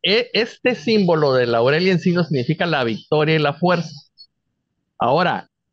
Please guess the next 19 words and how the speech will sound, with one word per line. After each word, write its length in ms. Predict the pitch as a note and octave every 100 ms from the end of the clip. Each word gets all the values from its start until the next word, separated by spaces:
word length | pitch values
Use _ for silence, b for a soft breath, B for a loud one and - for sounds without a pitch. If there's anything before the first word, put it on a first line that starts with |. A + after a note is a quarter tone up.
| _
las 480 | - C#3 C#3 C#3 C3
botánicas 760 | B2 B2 - F3 A#3+ B3+ F#3+ D#3
de 100 | C#3
la 120 | B2+
unam 420 | B2+ C3+ A#2 A2+ - - -
están 380 | - - E3+ F#3+
solicitando 580 | F#3 D3 A#2+ - F3
a 40 | F3
la 80 | C3+
Secretaría 380 | A2 G#2+ C3+ D#3+
de 40 |
Gobernación 640 | D#3 C#3 A#2+ A#2 - C#3 D#3+
que 60 |
se 240 | D3+ B2+ -
cambie 340 | G3 C4 A#3
la 140 | D3+
imagen 480 | B2+ C3 B2+ C3+ B2
del 160 | A#2 A2+
laurel 460 | A#2+ C#3 B2+ C3